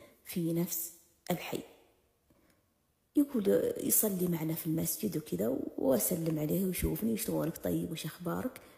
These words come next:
يقول: "تعرفت عليه". "من أنت؟". قال: "أنا والله واحد جايكم من هذه المدينة كذا وكذا،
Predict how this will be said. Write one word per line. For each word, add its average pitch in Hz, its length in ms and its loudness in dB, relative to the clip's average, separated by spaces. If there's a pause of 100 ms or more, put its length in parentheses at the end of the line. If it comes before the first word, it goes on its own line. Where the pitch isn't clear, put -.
(680)
يقول: 254 160 4
"تعرفت 180 460 -2
عليه". 165 240 0 (360)
"من 202 140 6
أنت؟". - 240 2
قال: - 100 4
"أنا 170 120 4
والله - 200 2
واحد 165 340 -2
جايكم 170 400 -2
من 170 180 2
هذه 170 220 0
المدينة 165 440 2
كذا 170 280 -4
وكذا، 240 400 -4